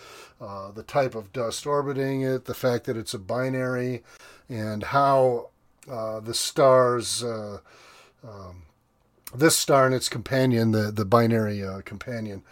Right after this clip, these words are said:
how they might be affecting these orbits and so on and so forth. But really, to me, the most spectacular thing about this, uh, are the two items that I mentioned. How are they so concentric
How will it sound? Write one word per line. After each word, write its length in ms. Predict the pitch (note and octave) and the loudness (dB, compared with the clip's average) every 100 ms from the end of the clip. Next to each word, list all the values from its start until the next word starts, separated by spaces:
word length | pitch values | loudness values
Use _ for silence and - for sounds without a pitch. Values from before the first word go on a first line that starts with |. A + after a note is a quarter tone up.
| - - - | -20 -20 -12
how 220 | - C3 B2+ | 2 4 4
they 140 | B2 | 0
might 360 | A#2+ B2 B2 - | -2 -4 -6 -8
be 180 | A#2 | -8
affecting 520 | A2+ - A#2+ - A#2 A2 | -8 -6 -6 -6 -8 -6
these 200 | G#2 A#2+ | -6 -6
orbits 460 | A#2 A2 A2+ - | -6 -6 -8 -8
and 140 | G#2 F#2+ | -8 -8
so 160 | B2+ | -6
on 140 | A2 G#2+ | -8 -8
and 100 | F#2+ | -8
so 240 | B2 G#2 | -6 -8
forth. 360 | - A2 G#2 - - - - - _ | -8 -10 -10 -14 -20 -20 -20 -20 _
But 140 | F3 E3+ | 2 2
really, 440 | F3+ A#3+ A3 F3+ | 6 6 6 2
to 160 | - E3+ | -2 2
me, 260 | F#3 F#3+ | 4 6
the 120 | D#3 | 4
most 260 | D3 D#3 C#3+ | 2 2 0
spectacular 1000 | - - C3 - E3 E3+ F3 D#3+ C#3 A#2+ | -2 -2 -4 -4 -4 -4 -2 -2 0 -2
thing 480 | A2 - - F3 E3 | -4 -10 -4 -2 -2
about 420 | A2+ G#2 G2+ - | -4 -6 -8 -12
this, 520 | G2 G2 A2 - - - B2+ | -12 -12 -8 -8 -10 -12 -8
uh, 240 | A2+ A#2 | -8 -4
are 160 | C3 D#3 | -2 -2
the 120 | D#3 | -4
two 260 | - F3 | -2 2
items 360 | C3 B2 C3 A#2+ | 2 0 -2 -2
that 120 | C3 | -2
I 100 | C3 | -2
mentioned. 520 | C#3 F3 D#3+ A2 D#2+ - _ - - - _ - | -2 -6 -6 -12 -14 -20 _ -20 -20 -20 _ -10
How 360 | - D3+ E3+ | 0 6 8
are 200 | D3 C#3+ | 8 6
they 220 | C3 C3 A#2+ | 2 0 -2
so 460 | - D3+ C#3+ D3 | -4 -2 -2 -4
concentric 1000 | C3+ B2+ G#2 - C3+ A#2+ - F#2+ C#3+ | -8 -10 -8 -6 -6 -8 -10 -14 -16